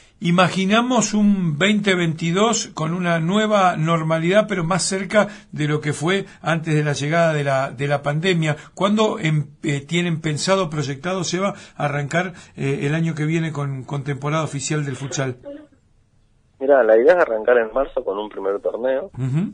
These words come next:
Speaker 2: ¿sí? Eh, con una copa corta, corta, pero, y después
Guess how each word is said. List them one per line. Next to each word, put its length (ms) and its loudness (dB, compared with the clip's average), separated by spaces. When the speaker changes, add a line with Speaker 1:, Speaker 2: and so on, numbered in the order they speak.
Speaker 2:
¿sí? 120 -10
Eh, 260 -6
con 180 -12
una 140 -2
copa 240 0
corta, 360 -8
corta, 440 0
pero, 380 -4
y 160 -10
después 440 0